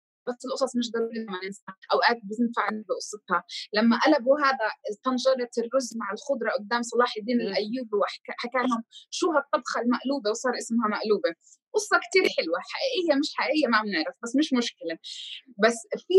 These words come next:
Speaker 1: هذا الارتباط بين المقلوبة والقدس، وبالأخص مقلوبة البتنجان، اللي كمان المقاسة رح يقولوا لك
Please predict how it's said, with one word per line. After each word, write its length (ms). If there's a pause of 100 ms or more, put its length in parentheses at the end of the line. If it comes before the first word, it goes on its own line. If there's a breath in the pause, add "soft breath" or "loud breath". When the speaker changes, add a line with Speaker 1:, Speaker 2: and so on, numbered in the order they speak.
Speaker 1:
هذا 180
الارتباط 420
بين 100
المقلوبة 420
والقدس، 600
وبالأخص 600 (180)
مقلوبة 520 (160)
البتنجان، 680 (300 loud breath)
اللي 120
كمان 340 (100)
المقاسة 480
رح 140
يقولوا 300
لك 120